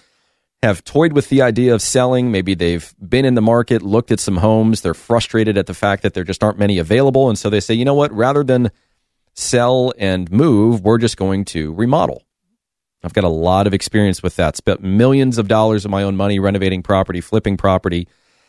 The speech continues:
Uh, and gosh, I don't know how many, uh, probably hundred plus million of other people's money in the form of investor representation. Uh, so I know how much things cost, uh, generally speaking. And I really just wanna talk about the process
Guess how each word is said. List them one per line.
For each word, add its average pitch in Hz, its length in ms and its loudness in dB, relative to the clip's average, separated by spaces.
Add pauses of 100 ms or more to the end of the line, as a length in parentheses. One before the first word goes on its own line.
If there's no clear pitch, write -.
(200)
Uh, 82 280 0
and 85 140 -8
gosh, 92 280 0
I 87 80 0
don't 87 120 -2
know 90 100 2
how 90 140 0
many, 82 280 -8 (180)
uh, 82 240 -8
probably - 320 -2
hundred 95 260 -2
plus - 280 -2
million 92 300 0
of 80 220 -8 (320)
other 120 180 2
people's 104 320 -2
money 101 260 2
in 92 80 -2
the 87 60 -4
form 101 220 0
of 85 100 0
investor 92 400 -2
representation. 90 840 -4 (480)
Uh, 85 160 -2
so 110 180 0
I 120 80 2
know 190 120 2
how 160 100 0
much 165 140 -2
things 156 200 -4
cost, 117 400 -2 (160)
uh, - 160 -10
generally 110 380 0
speaking. 98 420 -4 (720)
And 131 140 0
I - 20 0
really 185 220 -4
just 135 160 -4
wanna 123 160 0
talk 117 240 -2
about 101 160 0
the 80 80 -6
process 95 720 -2